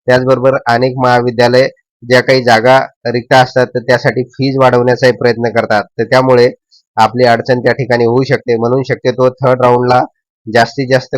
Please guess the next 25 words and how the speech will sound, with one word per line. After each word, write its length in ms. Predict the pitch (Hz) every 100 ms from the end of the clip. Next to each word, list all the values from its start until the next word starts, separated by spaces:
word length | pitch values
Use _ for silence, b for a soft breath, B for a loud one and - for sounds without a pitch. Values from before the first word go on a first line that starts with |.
| 127
कॉलेजला 480 | 120 123 113 127 123 110
ऑप्शन 400 | 110 - 143 135
द्या, 180 | 123 117 - _ _ -
म्हणजे 260 | 120 127
कुठे 260 | 127 123 131
ना 100 | 127
कुठे 240 | 123 120
तुमचा 320 | 117 123 117 123
नंबर 340 | 117 113 151 - _ _ -
लागून 380 | 113 113 110 107
जाईल. 180 | 98 95 _ _ -
आणि 200 | 127 143
त्याचबरोबर 560 | 135 135 131 131 135 127
जे 120 | 127
काही 300 | 131 131 131 - _ _ _ -
रजिस्ट्रेशन 680 | 117 120 131 - 135 143 135
आहे, 280 | 131 131 135 _ _ -
तर 80 | 127
ते 180 | 143 135
लवकरात 420 | 123 117 135 131
लवकर 340 | 131 123 135 123
करा 240 | 127 123 - _ 120
आणि 120 | 123
ऑप्शन 340 | 117 110 131
फॉर्म 260 | 120 123 147